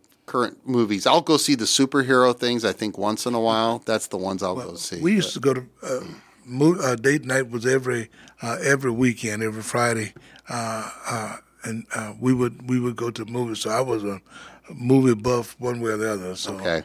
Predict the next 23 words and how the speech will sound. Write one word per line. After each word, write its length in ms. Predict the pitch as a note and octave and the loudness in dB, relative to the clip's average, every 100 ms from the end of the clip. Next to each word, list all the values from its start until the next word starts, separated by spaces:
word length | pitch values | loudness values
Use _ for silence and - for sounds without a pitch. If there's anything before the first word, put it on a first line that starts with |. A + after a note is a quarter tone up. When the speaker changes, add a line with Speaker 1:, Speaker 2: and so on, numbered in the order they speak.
| - - - | -8 -20 -12
Speaker 2:
uh, 360 | B2 A2 G#2+ G#2+ - _ _ | -8 -8 -10 -12 -16 _ _
but 200 | C3 B2 | -8 -6
now, 260 | A#2+ D3 D4+ | 0 2 4
I, 400 | F#3 - - - _ _ - | 2 -2 -8 -10 _ _ -14
I, 60 | - - | -12 -10
you 100 | F3 | -8
know, 100 | C3 | -6
I 220 | A#2 C3+ G3+ - - _ - | -2 -2 -2 -6 -20 _ -4
Speaker 1:
I 80 | A#2+ | 0
don't 140 | F3+ | 2
like 180 | G#2+ D3 | 4 2
being 220 | C#3+ C3+ | 4 4
in 100 | A2 | 6
that 220 | G#2+ G2 - | 4 2 0
theater. 360 | A#2 F#2+ E2+ - - - | -2 -2 -4 -10 -10 0
I 120 | C#3 | 2
see 180 | - G3+ | 2 4
somebody 400 | - G3 F3+ D3 | 4 6 6 4
come 260 | - E3 | 2 4
in, 380 | E3 C#3 B2+ B2 - - - _ _ _ - | 6 6 4 0 -6 -20 -20 _ _ _ -4
and 180 | B2+ B2 | 0 2
the 100 | - | 4
ushers 720 | E3 G3+ C#3+ A#2+ A2 - - | 4 4 2 0 0 -4 -8